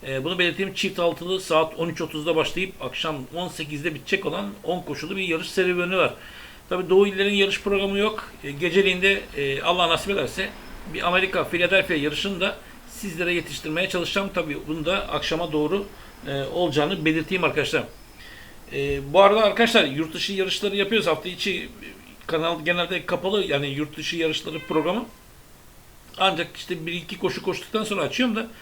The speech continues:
o da en azından arkadaşlar, e, üyelik yapmak isteyen arkadaşlar için, yani belki üyelik yapabilirler veya kanala katkıda bulunabilirler.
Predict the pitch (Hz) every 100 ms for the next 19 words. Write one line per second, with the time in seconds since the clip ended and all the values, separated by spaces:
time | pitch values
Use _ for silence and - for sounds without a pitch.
0 | - - - 208 202 196 165 208 196 175
1 | 170 180 190 202 - - - - - -
2 | 135 - 175 180 185 180 180 180 - 185
3 | 175 - 170 - 196 - 202 - 156 156
4 | 165 147 165 160 165 160 - - 147 156
5 | 160 160 160 160 147 151 151 160 160 170
6 | 165 - 170 160 156 156 160 156 156 170